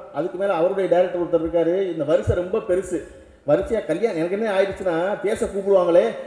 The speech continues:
இது கல்யாண வீடு போல ஒரு பக்கம் சால்வை போத்துறாங்க, மாலை போட்டுக்கிட்டு இருக்காங்க, ரெண்டு பேரும் போய்கிட்டு இருக்காங்க, உள்ள ஓடிக்கிட்டு இருக்கு.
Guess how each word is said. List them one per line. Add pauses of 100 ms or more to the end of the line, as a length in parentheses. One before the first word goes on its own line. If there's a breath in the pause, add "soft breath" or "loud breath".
இது
கல்யாண
வீடு
போல
ஒரு
பக்கம்
சால்வை
போத்துறாங்க,
மாலை
போட்டுக்கிட்டு
இருக்காங்க,
ரெண்டு
பேரும்
போய்கிட்டு
இருக்காங்க, (240)
உள்ள
ஓடிக்கிட்டு
இருக்கு.